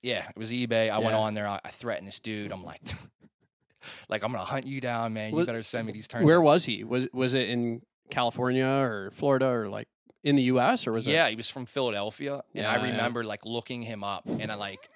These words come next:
Speaker 1: I went on a full detective mode, man. This might have been, like, my early version of policing, but
Speaker 2: <laughs>
Speaker 1: I went full detective, found out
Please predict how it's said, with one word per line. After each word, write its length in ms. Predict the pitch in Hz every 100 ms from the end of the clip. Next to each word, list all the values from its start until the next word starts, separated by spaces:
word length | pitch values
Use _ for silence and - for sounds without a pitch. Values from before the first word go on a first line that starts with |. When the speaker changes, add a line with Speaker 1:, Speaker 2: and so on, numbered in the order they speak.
| - -
Speaker 1:
I 120 | 117
went 180 | 120 120
on 100 | 110
a 40 | 101
full 300 | - 135 127
detective 560 | 117 - 123 - 104 95
mode, 240 | 95 95
man. 320 | 95 95 90 - _ _ _ -
This 160 | 135
might 160 | 190 170
have 60 | 156
been, 140 | 151
like, 140 | 139 139
my 140 | 120
early 280 | 120 127 123
version 340 | 117 113 107
of 80 | 98
policing, 460 | 107 110 - 95 92
but 220 | 101 -
Speaker 2:
<laughs> 800 | 359 - - - - - - -
Speaker 1:
I 80 | 143
went 200 | 160 -
full 300 | - 165 165
detective, 600 | 156 - 135 123 131 120
found 640 | 123 - - 156 156 156
out 320 | 143 131 131